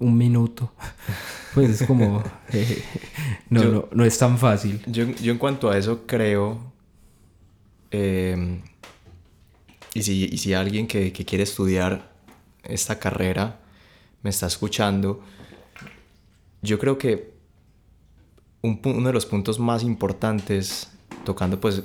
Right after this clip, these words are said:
Speaker 2: eh, a lo que vos decís, uno tiene que ser un geek completo de pies a cabeza. Uno tiene que ser un devorador de libros, de videos, de podcasts, de todo.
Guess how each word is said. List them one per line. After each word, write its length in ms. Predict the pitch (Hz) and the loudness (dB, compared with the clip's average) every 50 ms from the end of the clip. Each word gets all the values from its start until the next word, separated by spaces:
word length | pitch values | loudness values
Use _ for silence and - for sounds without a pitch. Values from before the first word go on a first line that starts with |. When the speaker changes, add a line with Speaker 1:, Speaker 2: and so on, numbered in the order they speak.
| - - | -8 -4
Speaker 2:
eh, 180 | - 98 92 90 | -2 -2 0 0
a 220 | 90 92 92 92 | 0 -2 -2 -2
lo 100 | 92 92 | -2 -4
que 120 | 95 - 98 | -4 -2 -2
vos 160 | 95 95 95 | 0 0 0
decís, 400 | 101 98 113 110 104 101 - - - - _ _ - - - - - - _ _ _ _ _ _ - | -2 -2 -2 -4 -4 -6 -8 -14 -20 -20 _ _ -20 -20 -20 -20 -20 -20 _ _ _ _ _ _ -2
uno 200 | 120 123 113 95 | 0 0 0 0
tiene 240 | 92 - 92 92 95 | 0 -2 -2 -2 -2
que 140 | - 104 92 | -2 -2 -2
ser 280 | 98 101 98 95 - - | 0 0 0 -2 -2 -6
un 320 | - 95 95 92 92 95 98 | -6 -4 -4 -2 -4 -4 -4
geek 420 | - 104 98 98 98 - - _ _ _ _ _ | -2 -2 -2 -2 -4 -12 -20 _ _ _ _ _
completo 760 | - - 101 95 95 - 101 95 95 90 - - 98 95 110 - - _ - - | -6 -4 -4 -4 -4 -4 -2 -2 -2 -2 -4 -6 -6 -6 -8 -10 -16 _ -16 -10
de 180 | - 101 95 | -6 -6 -6
pies 540 | 95 - - 101 101 98 92 - - - - - - | -6 -4 -2 0 0 0 0 -4 -8 -12 -16 -14 -8
a 160 | - 90 - | -8 -8 -6
cabeza. 560 | - - 90 90 87 87 87 - - - - - _ _ _ _ _ _ _ _ _ _ _ _ _ _ _ _ _ _ _ _ _ _ _ _ _ - | -6 -4 -4 -2 -2 -4 -6 -8 -14 -18 -20 -20 _ _ _ _ _ _ _ _ _ _ _ _ _ _ _ _ _ _ _ _ _ _ _ _ _ -4
Uno 220 | 113 120 117 98 - | -2 0 0 0 0
tiene 220 | - 92 92 90 | 0 -2 -2 -2
que 120 | - 95 | -2 -2
ser 160 | 90 98 95 95 | 0 0 0 2
un 340 | 98 98 98 - - 101 | 0 0 -2 -4 -6 -2
devorador 760 | 101 101 101 98 95 95 92 92 92 90 92 95 98 - - - - _ - | 0 0 2 2 0 0 0 0 0 0 0 0 -2 -4 -6 -10 -20 _ -10
de 220 | 104 101 101 98 | -4 -2 0 0
libros, 800 | 101 104 107 104 98 98 95 95 98 98 95 - - - - - _ - - | 2 2 2 2 2 2 0 0 0 -2 -2 -6 -8 -10 -14 -20 _ -8 -2
de 120 | - 101 | 0 0
videos, 800 | 98 95 95 95 98 98 95 95 92 92 92 92 98 - - - - - - - - - - - | 2 2 2 2 2 2 2 2 2 0 -2 -2 -4 -6 -8 -10 -16 -20 -20 -20 -20 -14 -6 -4
de 80 | 104 98 | -4 -2
podcasts, 880 | - - 95 90 - - - - 92 90 87 - - - - - - - _ - _ _ - _ _ _ _ - - | 0 -2 -2 -2 -4 -8 -6 -4 -2 -2 -2 -4 -4 -6 -8 -10 -16 -20 _ -20 _ _ -20 _ _ _ _ -20 -12
de 200 | - - 95 92 | -6 -4 -4 -4
todo. 580 | - - - - 92 90 90 90 87 87 90 | -4 -6 -4 -2 -2 0 0 0 -2 -2 -4